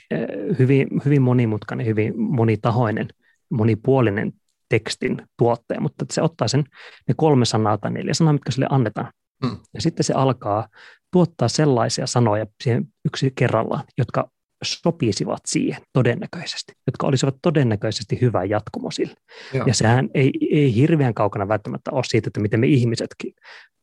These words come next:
Speaker 1: eh, tuotetaan puhetta.
Speaker 2: Hmm.
Speaker 1: Eli vaikka sillä, että no joku, joku sanoisi, että on, on lähdössä töistä ja sanoo toiselle, että hei, hei,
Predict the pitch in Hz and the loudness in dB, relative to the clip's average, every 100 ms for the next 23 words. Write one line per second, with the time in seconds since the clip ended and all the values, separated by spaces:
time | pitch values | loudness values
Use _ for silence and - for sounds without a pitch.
0 | - 190 - 107 95 - - 135 _ 113 | -4 -4 2 2 2 -2 -4 -8 _ -4
1 | 69 - _ - - _ _ 117 208 117 | -4 -6 _ -20 -20 _ _ -4 -2 -2
2 | - 349 285 - - 107 - 110 98 - | -4 -8 -10 -8 -4 -4 0 0 0 0
3 | 117 - 139 - 107 - - - _ - | -2 -2 -2 0 -2 -4 -20 -20 _ -6
4 | 110 113 101 101 113 139 - 117 - _ | -2 0 0 0 -2 -4 -6 -10 -10 _
5 | _ _ _ _ _ - - 131 - 117 | _ _ _ _ _ -4 0 0 0 0
6 | 120 117 113 - - 107 101 143 - 104 | 2 2 2 -2 2 2 2 0 -2 -2
7 | 107 127 - - 131 143 127 127 104 | 0 -2 -2 -2 2 4 4 2 0